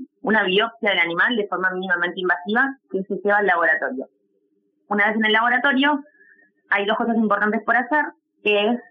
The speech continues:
reproducir esta célula, que la célula justamente que se toma es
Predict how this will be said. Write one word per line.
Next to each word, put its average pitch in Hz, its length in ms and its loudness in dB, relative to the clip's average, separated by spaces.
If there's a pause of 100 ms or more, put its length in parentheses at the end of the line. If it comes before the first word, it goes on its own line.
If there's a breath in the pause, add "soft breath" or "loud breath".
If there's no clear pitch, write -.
reproducir 190 680 2
esta 185 240 0
célula, 220 440 2
que 226 300 -4 (180)
la 165 140 0
célula 208 440 2
justamente 208 440 -2
que - 60 -4
se 202 120 -6
toma 220 340 0
es 240 120 -2